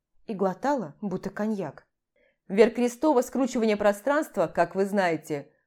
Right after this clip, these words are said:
можно подтолкнуть куда-то, верно же? Для этого требуются либо мощные магические всплески, либо слабые,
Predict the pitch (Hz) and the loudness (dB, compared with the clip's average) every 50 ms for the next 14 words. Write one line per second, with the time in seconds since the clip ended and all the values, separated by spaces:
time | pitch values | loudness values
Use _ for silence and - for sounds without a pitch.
0 | _ _ - 185 196 202 262 226 247 254 247 - 269 277 - - 302 311 311 - | _ _ -6 0 2 2 2 2 0 -2 0 0 0 0 2 2 2 2 2 0
1 | 320 254 - - - 196 190 190 180 156 - - 147 139 - _ _ - 180 190 | -2 -2 -2 -4 -6 -2 2 2 2 2 0 -4 -12 -12 -12 _ _ -6 -2 2
2 | 226 311 381 349 285 208 165 151 160 135 135 - _ _ _ _ _ _ _ _ | 4 4 4 4 2 0 -2 -4 -8 -8 -8 -10 _ _ _ _ _ _ _ _
3 | - 196 190 202 202 208 247 - - 240 202 190 - 202 196 180 175 170 165 165 | -6 0 6 8 8 8 8 6 2 -2 -4 -2 0 2 2 2 2 -2 -4 -6
4 | - - 165 156 151 - 196 208 202 202 226 226 233 247 220 226 226 - 202 185 | -6 -8 -8 -8 -8 -6 -4 -2 0 2 2 2 4 2 2 0 -2 -4 -4 -2
5 | 190 190 202 202 202 - 170 - - 170 175 175 - - 226 277 311 302 - - | 0 0 -2 -2 -4 -8 -12 -10 -6 -8 -8 -8 -6 -4 -2 0 -2 -2 -2 -2
6 | 196 160 - - 170 190 220 226 196 202 190 185 190 - - - - 269 302 294 | -2 -2 -2 -2 -2 -2 0 4 4 4 4 4 0 -6 -14 -6 0 2 4 4
7 | 240 190 196 180 165 160 165 | 4 2 -2 -4 -4 -6 -10